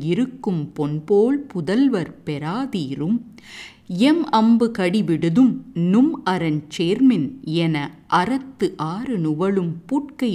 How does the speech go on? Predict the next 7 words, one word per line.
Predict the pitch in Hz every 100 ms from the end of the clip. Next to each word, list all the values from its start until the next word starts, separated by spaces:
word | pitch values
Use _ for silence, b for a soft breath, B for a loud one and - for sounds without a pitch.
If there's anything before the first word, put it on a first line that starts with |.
| 147
மரத்தின் | 131 147 165 - 294 269 165 B B B B B
கொள்களிற்று | 302 311 - 190 190 262 - - 196 160
மீமிசைக் | 214 302 277 208 202 - -
கொடி | 170 156 156 147
விசும்பு | 147 254 262 240 185 147
நிலற்றும் | 147 175 - - 302 220 - - - 151
எம்கோ | 147 214 -